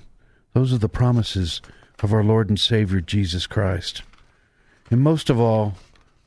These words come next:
the way is love. I'm gonna read from this powerful, powerful chapter in First Corinthians chapter thirteen.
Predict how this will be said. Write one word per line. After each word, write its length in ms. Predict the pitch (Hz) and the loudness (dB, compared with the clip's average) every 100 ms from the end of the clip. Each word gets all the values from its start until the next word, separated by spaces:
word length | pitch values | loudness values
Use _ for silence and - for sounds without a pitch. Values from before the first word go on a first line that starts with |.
| - | 0
the 80 | 107 | 2
way 440 | 110 107 104 98 - _ _ _ _ | 4 4 2 -2 -10 _ _ _ _
is 160 | 101 92 | -4 0
love. 540 | 95 95 87 85 - - _ _ _ _ _ _ _ _ _ _ - | 0 2 0 -2 -8 -20 _ _ _ _ _ _ _ _ _ _ -4
I'm 60 | 123 | 0
gonna 160 | 135 | 2
read 300 | 113 113 104 | 2 2 0
from 440 | - 95 87 85 73 - - | 0 0 0 -2 -6 -14 -6
this 160 | 104 - | -6 -6
powerful, 760 | - - 135 131 120 101 - | -2 0 2 2 0 -2 -6
powerful 560 | 92 - 104 104 - 104 | -4 -2 0 -2 -2 -6
chapter 540 | - 104 101 - 95 - - _ _ _ _ _ _ _ | -4 -4 -2 -2 -4 -4 -18 _ _ _ _ _ _ _
in 120 | 107 87 | -2 2
First 300 | 127 123 - | 2 2 2
Corinthians 600 | 104 101 101 - 92 - | 2 4 2 0 -2 0
chapter 340 | 101 101 98 | 0 0 -2
thirteen. 600 | - 101 - 101 92 82 | 0 -2 0 0 0 -2